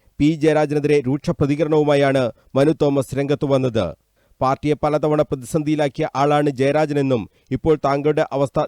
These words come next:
ദയനീയമാണെന്നും പറഞ്ഞുകൊണ്ടായിരുന്നു മനു തോമസിന്റെ മറുപടി. ഈ ഏറ്റുമുട്ടൽ രൂക്ഷമായിരിക്കെയാണ് ക്വട്ടേഷൻ സംഘവുമായി ബന്ധപ്പെട്ട ആരോപണമുള്ള ആകാശ് തില്ലങ്കേരിയും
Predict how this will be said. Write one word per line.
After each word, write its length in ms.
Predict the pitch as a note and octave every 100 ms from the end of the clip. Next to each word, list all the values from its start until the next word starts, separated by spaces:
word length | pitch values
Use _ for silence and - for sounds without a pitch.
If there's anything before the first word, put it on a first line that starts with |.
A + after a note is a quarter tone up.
| A#2+
ദയനീയമാണെന്നും 720 | C#3 D3 E3 D#3 D3 C#3+ C#3+ C#3+
പറഞ്ഞുകൊണ്ടായിരുന്നു 800 | C#3 D3+ C#3+ C#3 C3+ C3+ B2+ A#2 - _ _
മനു 180 | B2+ C#3+ D3+
തോമസിന്റെ 520 | D3 C#3 - C#3+ C3+ B2+ C3
മറുപടി. 500 | C3+ C3 C3 A2+ E2+ - _ _ -
ഈ 120 | F3 G#3 F3
ഏറ്റുമുട്ടൽ 460 | E3 F#3+ F3+ - E3
രൂക്ഷമായിരിക്കെയാണ് 920 | D3+ D#3 F#3 E3+ E3 D3+ D#3+ D#3 C#3 A2+ E2+ _ _
ക്വട്ടേഷൻ 420 | C#3 - E3 E3+ D#3+
സംഘവുമായി 480 | D#3 C#3+ E3+ E3 D#3+ D3
ബന്ധപ്പെട്ട 440 | D3 D3+ E3 - D#3 C#3
ആരോപണമുള്ള 520 | D3 D#3 D3+ D#3 C#3 A#2+ E2+ - -
ആകാശ് 360 | C3+ D3 D#3 D#3
തില്ലങ്കേരിയും 560 | D3+ D#3 D3 C#3 C#3